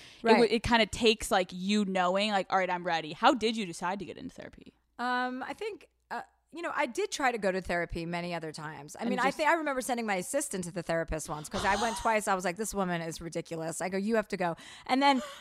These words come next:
Speaker 2: the next week I was like, "Can you go again?" And then finally she was, Karen, who was my assistant at the time, she was like, "Actually, I've been getting a lot out of it." I'm like, "Great."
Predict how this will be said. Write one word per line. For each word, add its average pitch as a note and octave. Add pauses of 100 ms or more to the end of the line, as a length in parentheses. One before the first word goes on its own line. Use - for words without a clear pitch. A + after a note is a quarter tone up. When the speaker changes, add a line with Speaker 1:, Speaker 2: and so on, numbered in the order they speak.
Speaker 2:
the B3+
next D4
week B3+
I A#3
was A3+
like, A#3
"Can A3+
you A#3+
go A#3
again?" G#3+
And A#3+
then A3+
finally A#3+
she A#3+
was, A#3
Karen, A3+
who G3+
was F#3+
my F#3+
assistant F#3
at F3+
the F3
time, F3+
she -
was G3
like, G3+
"Actually, A#3+
I've G3+
been C4+
getting G#3+
a F#3+
lot F3
out E3+
of G3
it." E3 (540)
I'm C4+
like, C#4
"Great." B3+